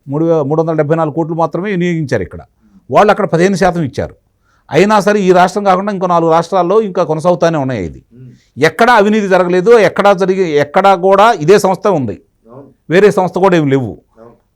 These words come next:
Speaker 1: అందరితోటి కలిపి పై-, ఇప్పటికీ అక్కడ పనులు జరుగుతూనే ఉన్నాయి. మరి ఈ ఒక రాష్ట్రంలోనే అవినీతి జరిగిందని చెప్పంటే మిగిలిన రాష్ట్రాల్లో అవినీతి చేయలేదనే వాళ్ళు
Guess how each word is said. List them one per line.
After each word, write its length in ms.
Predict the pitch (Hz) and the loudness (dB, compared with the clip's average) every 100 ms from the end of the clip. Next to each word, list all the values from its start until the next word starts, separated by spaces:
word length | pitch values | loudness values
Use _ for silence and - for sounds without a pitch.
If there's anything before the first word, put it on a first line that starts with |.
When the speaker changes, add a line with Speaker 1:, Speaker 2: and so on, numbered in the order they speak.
| _ | _
Speaker 1:
అందరితోటి 380 | 147 202 175 196 | -2 0 2 0
కలిపి 280 | 190 185 220 | 0 -2 -2
పై-, 260 | 180 180 | 2 4
ఇప్పటికీ 300 | 160 196 196 180 - _ - | 2 0 -4 -8 -14 _ -8
అక్కడ 180 | 147 160 | -2 -2
పనులు 320 | 165 175 175 | 0 -2 0
జరుగుతూనే 340 | 170 175 175 | 0 2 0
ఉన్నాయి. 300 | 123 104 87 _ _ - | -2 -4 -10 _ _ -2
మరి 160 | 190 208 | 0 2
ఈ 120 | 202 | 2
ఒక 180 | 190 214 | 2 4
రాష్ట్రంలోనే 480 | 220 220 233 220 | 2 0 -2 2
అవినీతి 320 | 196 202 190 190 | 2 0 -2 0
జరిగిందని 400 | 190 185 185 170 | 0 -2 -4 -4
చెప్పంటే 260 | 165 180 | -4 -4
మిగిలిన 280 | 175 175 190 | -2 -2 2
రాష్ట్రాల్లో 420 | 180 165 180 175 | 2 2 0 0
అవినీతి 320 | 160 165 143 | 0 -2 -2
చేయలేదనే 340 | 165 165 151 131 | 0 2 0 2
వాళ్ళు 300 | 131 175 | 0 -2